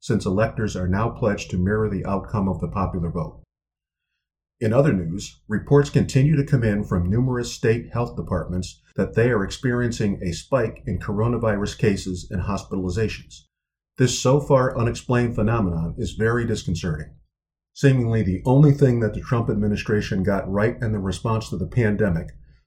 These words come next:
was the execution of Project Warp Speed that did in fact quickly and efficiently get both doses of the BioVax L L C vaccine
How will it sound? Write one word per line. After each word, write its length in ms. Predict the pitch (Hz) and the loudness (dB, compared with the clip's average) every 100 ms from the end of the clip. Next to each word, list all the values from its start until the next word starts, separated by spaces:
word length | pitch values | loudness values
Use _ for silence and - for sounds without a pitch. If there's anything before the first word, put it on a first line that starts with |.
| _ | _
was 160 | 110 101 | -2 0
the 160 | 98 107 | -2 -2
execution 680 | 110 - 113 123 117 117 | -4 -4 -2 -2 0 -2
of 100 | 104 | 0
Project 400 | 123 110 107 92 | 2 2 2 -2
Warp 240 | 104 117 113 | -2 -2 -2
Speed 380 | - 98 85 90 - - 104 | -4 -4 -2 -6 -10 -6 -2
that 240 | 87 - | -2 0
did 160 | 123 135 | 2 2
in 140 | 120 | 2
fact 380 | - 101 98 - | 0 0 -2 -2
quickly 500 | 131 123 139 135 113 | -2 0 0 0 -2
and 100 | 95 | -4
efficiently 640 | 90 123 - 87 95 85 82 - - | -2 -4 -4 -6 -4 -4 -8 -16 -4
get 260 | - 95 - | -2 -2 0
both 300 | 107 135 - | 2 2 2
doses 480 | 110 104 - 98 92 107 | 0 0 -2 -6 -6 -8
of 140 | - | -6
the 60 | 82 | -4
BioVax 760 | 98 104 120 113 107 107 - - | -2 0 0 0 -2 -2 -6 -4
L 180 | 101 104 | -2 -2
L 140 | 104 | -4
C 280 | - 107 98 | -4 -4 -2
vaccine 680 | 92 95 - 104 87 92 | -2 -4 -2 0 0 -4